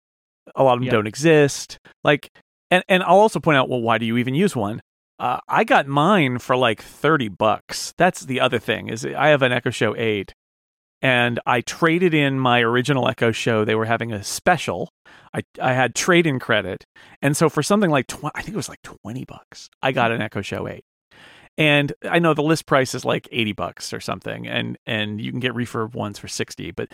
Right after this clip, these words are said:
Speaker 1: that's the other part of it is, also, it's a cheap little kitchen appliance. It doesn't have to give me the world <laughs> because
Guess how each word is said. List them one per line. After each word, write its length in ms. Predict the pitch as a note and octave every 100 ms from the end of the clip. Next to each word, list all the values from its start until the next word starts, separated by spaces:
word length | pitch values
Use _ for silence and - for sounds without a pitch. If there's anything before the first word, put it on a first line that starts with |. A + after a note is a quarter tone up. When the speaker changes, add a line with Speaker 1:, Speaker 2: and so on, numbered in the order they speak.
| - -
Speaker 1:
that's 160 | A#3+
the 100 | F3+
other 140 | E3 D3+
part 220 | A2+ G#2+
of 80 | G2+
it 80 | F#2+
is, 260 | G2 G2+ - -
also, 300 | - A3 C#3+ - _ _ -
it's 200 | F3 -
a 60 |
cheap 380 | - E3+ D#3 - - _ _ _ D3
little 180 | C#3+ -
kitchen 300 | F3 - A#2
appliance. 420 | - A2 G2+ -
It 100 | A3
doesn't 220 | C4+ A3 D#3+
have 320 | C3+ F3+ G#3+
to 80 | D#3
give 200 | C#3+ C3
me 120 | B2
the 100 | G#2
world 480 | G2 G#2 G2+ B2 - _ _ -
<laughs> 380 | - - F3+ D#3
because 500 | E3 - E3 D#3+ D3+